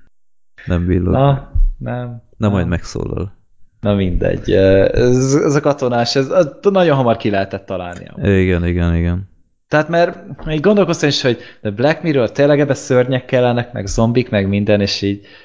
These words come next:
Speaker 2: ez annyira idegen lenne hozzá, meg még az,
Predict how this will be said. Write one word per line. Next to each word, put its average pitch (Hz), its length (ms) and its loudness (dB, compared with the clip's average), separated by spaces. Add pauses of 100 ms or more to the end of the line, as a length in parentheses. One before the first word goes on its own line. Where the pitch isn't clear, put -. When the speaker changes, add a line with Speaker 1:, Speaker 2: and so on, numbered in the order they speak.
Speaker 2:
ez 117 120 -2
annyira 143 360 0
idegen 95 460 -8
lenne 92 240 -10
hozzá, 87 540 -6
meg 101 240 -2
még 110 260 -2
az, 131 300 2